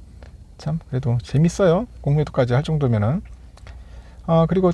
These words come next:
선물 지수도 지금 보니까 조금씩, 조금씩 이제 빠지네요. 보니까 아쉽게. 어, 다우존스 영점영오 하락, 에스앤피 영점영팔, 나스닥 영점영구, 러셀 영점영이. 지금 유럽도 다 빠지고 있어요.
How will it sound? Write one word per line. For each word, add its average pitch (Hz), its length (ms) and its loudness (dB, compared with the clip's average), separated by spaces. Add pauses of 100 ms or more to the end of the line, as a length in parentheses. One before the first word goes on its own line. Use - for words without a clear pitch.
(140)
선물 220 320 2
지수도 180 460 0
지금 175 280 -2
보니까 165 420 0
조금씩, 185 420 -4
조금씩 160 320 -4
이제 - 80 -2
빠지네요. 165 640 0
보니까 131 320 -2
아쉽게. 143 480 -2 (240)
어, 117 260 -2
다우존스 127 520 -2
영점영오 113 720 0
하락, 143 360 0
에스앤피 120 500 -4
영점영팔, 117 840 -2
나스닥 113 380 -2
영점영구, 110 760 -2 (440)
러셀 117 340 -2
영점영이. 110 640 0
지금 110 240 -2
유럽도 151 260 -4
다 127 100 -4
빠지고 175 280 -4
있어요. 131 480 -2